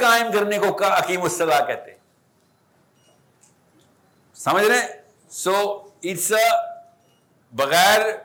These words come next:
پولیٹیکل سسٹم اور اسٹیبلشمنٹ کے نہ نماز قائم ہو سکتی ہے، نہ زکوٰۃ قائم ہو سکتی ہے،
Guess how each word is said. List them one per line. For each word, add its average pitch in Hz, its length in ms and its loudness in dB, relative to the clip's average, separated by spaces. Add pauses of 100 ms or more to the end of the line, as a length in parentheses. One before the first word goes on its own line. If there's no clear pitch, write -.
(120)
پولیٹیکل 185 760 -2
سسٹم 185 460 -4
اور 170 80 -2
اسٹیبلشمنٹ 165 680 -4
کے 190 100 -4
نہ 180 80 -2
نماز 151 460 0
قائم 190 220 0
ہو 185 80 -8
سکتی 185 380 -6
ہے، 196 260 -4 (800)
نہ 123 180 -4 (220)
زکوٰۃ 165 460 4
قائم 202 300 4
ہو 180 60 -2
سکتی 180 380 -4
ہے، 156 220 -2